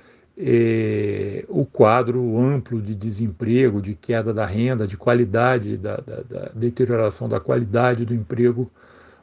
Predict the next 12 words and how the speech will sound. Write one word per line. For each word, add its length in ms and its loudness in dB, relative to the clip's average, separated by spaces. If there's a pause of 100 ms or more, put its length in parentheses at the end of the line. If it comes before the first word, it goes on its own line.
(120)
no 120 -4
país, 480 2
especialmente 1160 -4 (120)
que 80 -16
estão 280 -10
sendo 220 -4
criados 480 0
empregos 420 -2
informais, 840 0 (160)
não 200 -4
é? 60 -4
Então, 480 -4